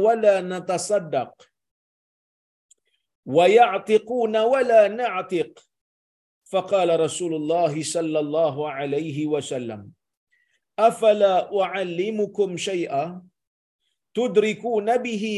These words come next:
من سبقكم، وتسبقون به من بعدكم، ولا يكون أحد أفضل منكم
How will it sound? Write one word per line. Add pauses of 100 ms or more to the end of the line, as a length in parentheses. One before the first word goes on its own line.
(140)
من (220)
سبقكم، (1080)
وتسبقون (180)
به (240)
من (140)
بعدكم، (1500)
ولا (180)
يكون (240)
أحد (360)
أفضل (180)
منكم